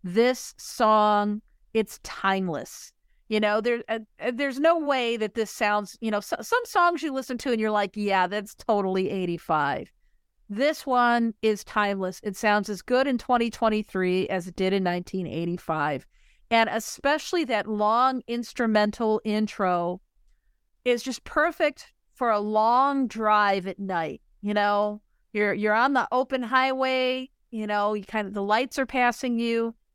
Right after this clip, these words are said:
And this, this is the song to go on a long drive to.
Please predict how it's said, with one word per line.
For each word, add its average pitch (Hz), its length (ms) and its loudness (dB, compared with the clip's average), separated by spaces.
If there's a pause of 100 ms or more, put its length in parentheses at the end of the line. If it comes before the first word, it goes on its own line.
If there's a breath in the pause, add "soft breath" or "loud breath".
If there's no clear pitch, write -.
(120)
And 190 380 -4
this, 254 540 -2 (680)
this 294 320 -2
is 254 260 -2
the 220 120 -2
song 196 760 2 (440)
to 196 240 -4 (120)
go 214 200 0
on 208 160 4
a 185 80 2
long 180 380 2
drive 156 440 0
to. 208 340 -12